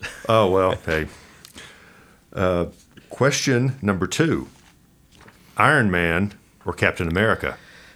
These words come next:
Speaker 1: Captain America.
Speaker 2: Captain America, really?
Speaker 1: Yeah.
Speaker 2: Why so?
Speaker 1: I don't know. I don't have an
Speaker 2: Captain
Speaker 1: answer for
Speaker 2: America.
Speaker 1: that. I'm, uh, just
Speaker 2: I
Speaker 1: not
Speaker 2: thought
Speaker 1: sure.
Speaker 2: Iron Man. I thought, well, you know, Tony Stark got the tech going.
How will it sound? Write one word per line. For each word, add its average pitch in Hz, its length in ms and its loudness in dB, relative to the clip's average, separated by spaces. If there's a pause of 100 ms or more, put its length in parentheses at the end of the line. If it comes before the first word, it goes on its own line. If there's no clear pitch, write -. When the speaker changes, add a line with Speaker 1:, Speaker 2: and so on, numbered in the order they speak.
(120)
Speaker 1:
Captain 82 300 -4
America. 76 340 -4 (540)
Speaker 2:
Captain 160 320 2
America, 208 540 4
really? 117 480 2 (280)
Speaker 1:
Yeah. - 140 -14 (140)
Speaker 2:
Why 104 160 2
so? 76 360 0 (1200)
Speaker 1:
I 78 80 -12
don't 73 160 -8
know. 65 220 -4 (340)
I 73 100 0
don't 78 220 -2
have 78 240 -8
an 76 80 -2
Speaker 2:
Captain 73 280 -2
Speaker 1:
answer 95 40 -4
for 90 160 -4
Speaker 2:
America. 69 340 -4
Speaker 1:
that. - 0 -
I'm, 78 100 -12
uh, - 280 -14 (960)
just - 180 -2
Speaker 2:
I 170 40 6
Speaker 1:
not - 120 2
Speaker 2:
thought 415 140 4
Speaker 1:
sure. 339 80 0
Speaker 2:
Iron - 260 0
Man. 82 260 2
I 117 120 4
thought, 247 240 0
well, 196 280 2
you 170 80 2
know, 156 380 2
Tony 151 240 0
Stark 139 560 2
got 117 200 -2
the 143 60 -2
tech 120 300 0
going. 110 440 0